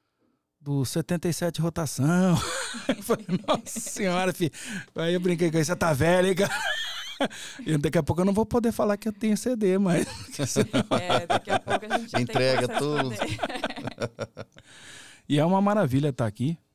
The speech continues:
Speaker 1: hoje no FolhaCast com você, Patrícia, nos recebendo com todo o carinho aqui desse pessoal aqui de Londrina, né?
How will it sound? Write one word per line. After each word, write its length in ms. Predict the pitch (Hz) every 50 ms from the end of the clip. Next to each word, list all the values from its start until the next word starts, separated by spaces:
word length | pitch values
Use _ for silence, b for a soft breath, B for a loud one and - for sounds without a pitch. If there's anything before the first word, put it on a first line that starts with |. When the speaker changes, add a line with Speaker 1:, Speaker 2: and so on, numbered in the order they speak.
| _ _ -
Speaker 1:
hoje 300 | 107 113 120 123 113 113
no 80 | 104 98
FolhaCast 640 | - - 117 110 101 - - 113 120 113 - - - b b b b b b b b b b b
com 140 | - 117 110
você, 280 | 113 110 101 - 131
Patrícia, 460 | 123 - 127 110 - 127 117 104 - 117
nos 140 | 117 110
recebendo 440 | 110 117 110 - 110 135 131 131 - -
com 180 | - 139 123 - _ _ _
todo 280 | - 185 202 202 185
o 40 | 196
carinho 500 | - - 160 147 123 113 120 131 139 127
aqui 280 | 107 98 - 135 143 139 B B B B B B -
desse 240 | 143 139 127 - -
pessoal 520 | 139 135 123 110 - - 123 120 127 127
aqui 200 | 123 113 - 131
de 140 | 127 131 127
Londrina, 1040 | 127 139 160 170 160 139 117 120 120 123 127 127 123 117 117 110 104 101 98 87 82
né? 240 | 95 113 135 151